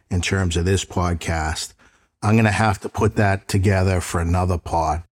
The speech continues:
There's just so many moving parts to this story. We've got four episodes in on this, and I still have things to tell you.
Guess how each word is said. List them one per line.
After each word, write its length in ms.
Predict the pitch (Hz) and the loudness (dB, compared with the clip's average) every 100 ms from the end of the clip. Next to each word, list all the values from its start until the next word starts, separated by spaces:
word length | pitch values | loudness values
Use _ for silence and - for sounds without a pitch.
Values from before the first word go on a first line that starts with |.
| _ _ - | _ _ 0
There's 240 | 107 92 | 2 2
just 400 | - 110 120 110 | -2 2 2 2
so 260 | - 120 110 | 0 2 4
many 300 | 101 98 95 | 4 4 4
moving 480 | 92 104 98 85 | 4 4 4 0
parts 480 | 80 98 98 104 - | -2 0 2 0 -2
to 120 | - | -2
this 200 | 92 90 | 0 0
story. 500 | - - 95 85 82 | -2 -2 0 2 2
We've 280 | 82 90 98 | 2 2 0
got 200 | 98 120 | 0 -2
four 460 | - - 120 139 120 | -2 -4 0 4 4
episodes 720 | 113 120 110 107 92 87 85 | 2 0 0 2 2 2 2
in 180 | 98 110 | 4 4
on 280 | 87 80 76 | 2 0 -2
this, 240 | 78 - | -4 -4
and 100 | 87 | -2
I 80 | 82 | -2
still 340 | - - 107 | -2 0 2
have 140 | 104 98 | 2 0
things 380 | - 95 90 - | 0 0 2 0
to 140 | 82 | -6
tell 280 | - 95 101 | -4 0 2
you. 200 | 80 | 0